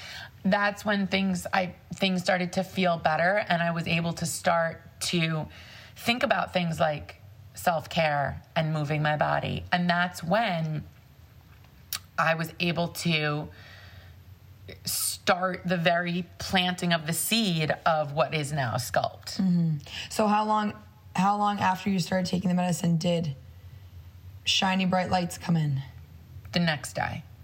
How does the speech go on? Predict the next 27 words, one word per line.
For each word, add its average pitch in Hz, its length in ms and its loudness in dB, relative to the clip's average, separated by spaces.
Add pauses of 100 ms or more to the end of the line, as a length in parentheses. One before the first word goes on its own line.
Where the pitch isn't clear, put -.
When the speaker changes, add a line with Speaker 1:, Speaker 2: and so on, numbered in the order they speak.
(380)
Speaker 2:
Immediately? 180 500 2
Speaker 1:
Immediately. 175 880 0
I 208 80 4
mean, 202 180 0
I 202 140 2
think 208 300 -2
that's 190 260 0
how 180 540 0
d-, 185 240 -6 (260)
uh, 170 360 2 (500)
deprived 175 840 2
of 170 160 2
those, 175 300 0
like, 170 360 -2 (180)
you 180 100 2
know, 170 100 2
serotonin 170 800 0
and 156 160 -2
dopamine. 170 460 0
Like, 165 200 0
I 170 140 2
was, 175 260 -4 (360)
mm, 185 240 0 (340)
I 170 140 2
was 170 160 -4
so 190 300 0
deprived 165 640 0